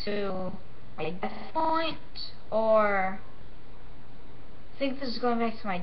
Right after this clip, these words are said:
death point. It's not really what I need, but it's that white dot thing over there. Probably just a tree. Yeah, it's just a tree.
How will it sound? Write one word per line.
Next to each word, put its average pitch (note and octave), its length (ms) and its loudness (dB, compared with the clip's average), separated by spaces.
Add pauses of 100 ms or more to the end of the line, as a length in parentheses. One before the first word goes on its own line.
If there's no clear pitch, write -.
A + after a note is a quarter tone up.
(100)
death G3 220 2 (140)
point. A2+ 300 -2 (920)
It's - 100 -2
not A#3 340 4
really B3 140 6
what A3 80 2
I G#3 180 2
need, F3+ 400 0
but - 260 0 (460)
it's - 120 -2
that G#3+ 260 2
white G3+ 320 2
dot - 340 0
thing - 160 -2
over F#3+ 200 -4
there. - 280 -4 (360)
Probably F3+ 220 -2
just - 300 -2
a - 160 -2
tree. F#3+ 140 -4 (220)
Yeah, F#3+ 300 4
it's - 260 -2
just - 260 -2
a A#2+ 60 -4
tree. - 380 -4